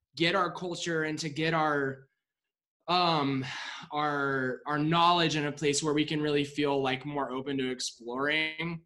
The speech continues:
in kombucha and, um, to, to sort of free ourselves of, like, the chains of precedent, you know, so to speak.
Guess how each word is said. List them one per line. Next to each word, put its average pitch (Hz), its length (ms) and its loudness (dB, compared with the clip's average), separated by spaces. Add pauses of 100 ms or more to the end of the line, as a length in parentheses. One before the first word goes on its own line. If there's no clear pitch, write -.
(100)
in 160 160 0
kombucha 175 680 -2 (360)
and, 139 420 2
um, 127 280 -2
to, 143 240 0 (100)
to 170 140 -4
sort 185 220 0
of - 160 -4
free 165 320 2
ourselves 147 640 -2
of, 127 200 -4
like, 127 360 -4 (680)
the 160 120 -2
chains 160 480 0
of 139 140 -10
precedent, 123 600 -4 (240)
you 143 140 -4
know, 127 260 -2
so 143 240 -4
to 135 80 -2
speak. - 500 -10